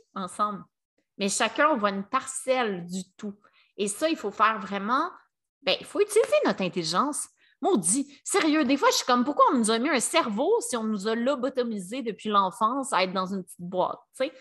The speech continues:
Genre, vous avez un cerveau, servez-vous-en. Genre, l'intelligence émotionnelle <laughs> et l'intelligence financière est utile présentement. Fait que c'est vraiment d'utiliser notre cerveau,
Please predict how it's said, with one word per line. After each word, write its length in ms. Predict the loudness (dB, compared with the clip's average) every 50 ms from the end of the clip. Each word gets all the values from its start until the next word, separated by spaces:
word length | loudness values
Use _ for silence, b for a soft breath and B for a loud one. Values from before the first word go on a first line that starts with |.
| B B B B -12 B
Genre, 320 | 0 2 4 4 4 4
vous 160 | 2 0 2
avez 160 | 2 2 2
un 80 | 0 -2
cerveau, 540 | -2 -2 -2 -2 -2 -4 -4 -4 -4 -4 -4
servez-vous-en. 920 | -6 -6 -4 -4 -4 -4 -4 -4 -4 -4 -4 -8 -8 -6 -6 -8 -8 -8 -12 _ _ -10 -4
Genre, 420 | 0 2 2 2 2 0 -2 -6 -10 -6 0
l'intelligence 960 | 2 4 4 4 4 4 4 2 2 2 2 4 4 4 4 4 2 -2 -2
émotionnelle 640 | -2 -2 -2 -2 -2 -2 -2 0 0 -2 -2 -6 -8 -6
<laughs> 720 | -6 -6 -8 _ _ _ _ _ -20 -20 -20 -20 -12 _ 2
et 320 | 4 4 6 6 4 2 0
l'intelligence 720 | 0 0 0 0 -2 -2 -2 0 0 0 0 0 -2 -6 -6
financière 800 | -2 -2 -2 0 -2 -4 -4 -2 0 0 0 0 0 -2 -6 -8 -14 _ _ _ _ _ _ _ _ _ _ _ _ -6
est 180 | -4 -4 -4 -4
utile 420 | -8 -6 -4 -2 -2 -2 -2 -4
présentement. 520 | -8 -6 -6 -6 -6 -8 -12 -14 -16 -16 -16 b b b b b b b b b b
Fait 120 | -2 -2
que 80 | -2 0
c'est 120 | -2 -2
vraiment 220 | 0 0 2 2 2
d'utiliser 460 | 0 0 -4 -6 -8 -8 -4 -4 -2
notre 220 | -2 -2 -4 -6
cerveau, 580 | -10 -12 -6 -6 -6 -6 -6 -10 -10 -8 -10 -10